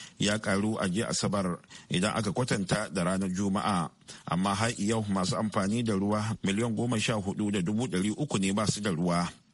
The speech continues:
A ƙarshe, yayin da shugaban Amurka Joe Biden yake amfani da tsarin diflomasiyya wurin farfaɗo da yarjejeniyar nukiliya ta shekarar dubu biyu da goma sha biyar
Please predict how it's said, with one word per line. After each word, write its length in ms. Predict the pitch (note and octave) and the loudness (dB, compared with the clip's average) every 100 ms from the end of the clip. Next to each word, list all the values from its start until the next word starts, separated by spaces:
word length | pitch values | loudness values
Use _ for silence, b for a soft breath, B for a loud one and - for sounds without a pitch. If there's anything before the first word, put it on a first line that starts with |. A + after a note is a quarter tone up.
| _ _ _ _ - - _ B B | _ _ _ _ -20 -20 _ B B
A 80 | A#2 | 0
ƙarshe, 440 | A#2+ B2 D3 C#3+ | 2 2 2 2
yayin 240 | - C3+ F3 | 2 2 2
da 80 | F3 | 2
shugaban 380 | C#3 A2 A#2+ C3 | 2 2 2 2
Amurka 400 | D#3 C3+ B2 A2+ | 2 2 2 2
Joe 160 | A#2 C3+ | 2 2
Biden 300 | A#2+ C3 A#2+ | 2 2 2
yake 220 | B2+ C3+ | 2 0
amfani 400 | A2 G#2+ G#2+ B2 | 0 0 0 2
da 80 | A#2+ | 0
tsarin 340 | G2+ B2+ B2+ | 0 2 2
diflomasiyya 680 | G#2+ F#2 G2 G2 F#2 G#2 A#2+ | 2 2 2 2 2 2 2
wurin 240 | F#2 A2 A2+ | 2 0 2
farfaɗo 480 | A2+ A2 - B2 B2+ | 0 0 -2 0 0
da 140 | A#2+ | 2
yarjejeniyar 680 | G#2+ F#2 F#2 A2+ B2 B2+ G#2+ | 2 2 0 0 0 2 2
nukiliya 560 | G2 A2 B2+ - A2+ G2 | 2 0 -2 0 0 0
ta 80 | F#2 | -2
shekarar 380 | A2 G#2 A#2 A#2 | -2 -2 0 0
dubu 260 | F#2 G2+ G#2+ | 0 0 0
biyu 160 | A#2+ | 0
da 80 | A#2+ | 0
goma 240 | F#2+ G#2 G2 | 0 0 0
sha 180 | G#2+ G2 | 0 0
biyar 360 | F2+ F#2+ F#2 | 2 2 2